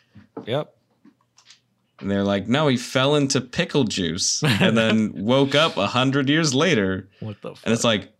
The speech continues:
Speaker 1: "What?" <laughs>
Speaker 2: What is
Speaker 1: They're like,
Speaker 2: this?
Speaker 1: "No, he survived 'cause he was pickled." And I'm like, "That's not how pickling works."
Speaker 2: No, it's not. Jesus Christ. Is he gonna be
Speaker 1: Also, air. <laughs>
Speaker 2: Air?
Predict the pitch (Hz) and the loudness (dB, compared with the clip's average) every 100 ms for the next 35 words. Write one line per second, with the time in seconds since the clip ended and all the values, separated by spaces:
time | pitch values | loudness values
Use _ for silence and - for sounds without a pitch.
0 | _ - 95 98 101 135 254 - - 147 | _ -8 -6 -2 2 2 2 -2 -2 -2
1 | 127 160 123 117 120 165 156 - 147 127 | -2 2 4 4 4 2 2 2 2 2
2 | 170 190 143 131 123 120 - - - - | 2 2 0 0 2 0 -2 -4 -4 -2
3 | 98 90 101 113 110 165 254 277 294 285 | -2 -2 0 0 0 0 2 2 2 2
4 | 233 - 233 226 123 95 98 123 131 147 | -2 -2 0 2 2 2 0 -2 0 2
5 | 117 110 120 123 - 120 113 101 98 - | 2 0 -4 -6 -4 -2 -2 -4 -6 -6
6 | 127 101 87 - 92 90 - 170 143 269 | -6 -6 -10 -8 -6 -6 -4 -2 0 0
7 | 262 262 214 160 185 190 185 185 160 147 | 0 -2 2 4 6 6 4 2 2 4
8 | 117 90 - 147 139 143 120 - - - | 4 0 -2 0 2 2 -2 -10 -16 -20
9 | _ _ _ _ - 95 104 190 | _ _ _ _ -10 -4 -2 -4